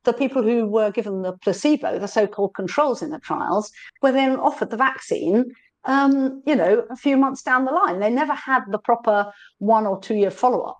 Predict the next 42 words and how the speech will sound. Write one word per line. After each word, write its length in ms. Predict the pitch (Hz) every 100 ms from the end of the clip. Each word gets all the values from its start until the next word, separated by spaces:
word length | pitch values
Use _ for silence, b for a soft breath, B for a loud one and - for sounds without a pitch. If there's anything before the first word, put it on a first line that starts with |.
| -
that 120 | 214
you 120 | 196
normally 340 | 196 202 190 180
get 260 | 214 -
for 140 | - 165
a 40 |
new 220 | 175 180
drug. 400 | - 202 - - - b _ _ _ -
Um, 420 | 247 262 262 - -
now, 120 | 320
again, 240 | 330 427
they 240 | 302 359 - _
based 260 | 339 - -
that 140 | 311 -
on 280 | 247 240 -
ethics. 420 | - 202 - -
The 120 | - 220 -
drug 340 | - 302 349 -
company, 340 | 151 165 170
Pfizer, 640 | 175 339 359 294 - 98 - -
asked 400 | 269 277 - -
the 100 | 262
regulators 680 | 254 214 - 170 - 175 -
to 120 | 208
let 260 | 208 214 214 - -
them 540 | 208 196 196 196 196 _ _ _ _ _ _
give 260 | 214 202 208 _ _ _ _ -
the 120 | 190
vaccine 560 | 175 190 - - 185 180
to 140 | 180
their 240 | 175 180 180
control 400 | - 165 175 160
group 260 | 160 156 - B B
'cause 140 | 214
they 100 | 214
said 180 | 202 208
it 140 | 202
wouldn't 240 | 165 302 -
be 140 | 185
ethical. 380 | 233 - 175 160
If 140 | 160
we 120 | 262